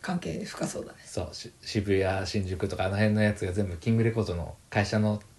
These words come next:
Speaker 2: 住所の場所らしいからさ。札幌と福岡もあるんじゃないかなっていう予想は。
Speaker 1: じゃあ増えるな。
Speaker 2: うん、そうだね。そこぐらいで止めてほしいな。それだと俺赤羽ディビジョンとか出した方がいいと思う。
Speaker 1: いやー、赤羽はステージで終わりな気がする。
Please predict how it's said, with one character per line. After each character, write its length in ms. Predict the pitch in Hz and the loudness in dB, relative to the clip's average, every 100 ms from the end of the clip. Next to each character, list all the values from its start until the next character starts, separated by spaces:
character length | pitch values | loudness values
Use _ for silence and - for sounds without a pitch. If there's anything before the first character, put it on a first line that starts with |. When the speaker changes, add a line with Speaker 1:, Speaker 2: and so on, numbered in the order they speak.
| - | 0
Speaker 2:
住 160 | 113 | 2
所 140 | 101 92 | 2 -2
の 100 | 90 | -2
場 140 | 87 | -2
所 120 | 98 | 0
ら 120 | 92 | 0
し 140 | 90 95 | -2 -6
い 40 | |
か 60 | - | -10
ら 100 | - | -16
さ。 120 | - - - - - | -20 -20 -20 -20 -20
札 160 | - 135 | -14 -4
幌 180 | 117 110 | 0 0
と 100 | 110 | 0
福 280 | 101 - 107 | -4 -6 -6
岡 160 | 98 | -4
も 160 | 92 98 | -4 -2
あ 40 | |
る 80 | 110 | 0
ん 20 | |
じ 100 | 101 | -2
ゃ 40 | 95 | -4
な 120 | 92 | -4
い 40 | |
か 100 | 95 | -2
な 140 | 127 156 | 0 0
っ 80 | - | -2
て 160 | - | -10
い 120 | - | -8
う 80 | 85 - 101 | -8 -10 -10
予 140 | 95 | -10
想 220 | 92 90 | -6 -6
は。 160 | 90 - - _ _ - - | -6 -10 -14 _ _ -20 -6
Speaker 1:
じ 100 | 104 | -4
ゃ 40 | |
あ 20 | |
増 200 | - - | -2 6
え 120 | 170 180 | 8 8
る 100 | - | 2
な。 60 | - - - - - - | -8 -10 -20 -20 -20 -16
Speaker 2:
う 20 | - | -8
ん、 500 | 160 151 147 147 131 | -4 -2 -2 -2 -4
そ 200 | - 143 | -4 -2
う 40 | |
だ 140 | 139 143 | -2 -2
ね。 160 | 151 | -4
そ 140 | 156 269 | -2 -2
こ 180 | 196 202 | 2 2
ぐ 140 | 247 | 6
ら 100 | 254 | 8
い 60 | 220 | 6
で 60 | |
止 100 | 208 | 6
め 100 | 214 | 8
て 80 | 220 | 10
ほ 80 | 226 | 8
し 160 | 240 | 8
い 40 | 226 | 6
な。 420 | 208 214 208 - - - - 156 | 8 8 6 0 -20 -20 -12 -10
そ 160 | 151 196 | 4 12
れ 80 | 240 | 12
だ 80 | 349 | 12
と 140 | 160 | 12
俺 160 | 131 123 | 12 12
赤 260 | 110 160 | 12 12
羽 140 | 165 180 | 12 12
デ 120 | 175 | 12
ィ 100 | 170 | 8
ビ 80 | 160 | 10
ジ 100 | 139 | 8
ョ 40 | |
ン 20 | |
と 80 | 104 | 8
か 80 | 98 | 6
出 100 | 101 | 4
し 80 | - | 4
た 80 | |
方 80 | 87 | 0
が 80 | 95 | 2
い 40 | |
い 40 | 101 | 2
と 80 | 90 | 0
思 80 | |
う。 720 | 90 - - - - - - 156 | -4 -12 -20 -20 -18 -14 -4 4
Speaker 1:
い 160 | 160 | 8
や 280 | 170 165 170 | 10 12 12
ー、 40 | 180 | 12
赤 120 | 220 | 12
羽 340 | 214 226 226 | 12 12 12
は 140 | 220 220 | 12 10
ス 120 | - | 8
テ 140 | 269 | 6
ー 40 | 247 | 6
ジ 100 | 170 | 6
で 80 | 160 | 6
終 80 | |
わ 100 | 170 | 6
り 60 | 175 | 6
な 80 | 180 | 6
気 100 | 175 | 4
が 80 | 165 | 2
す 140 | - | 2
る。 180 | 156 - | -2 -4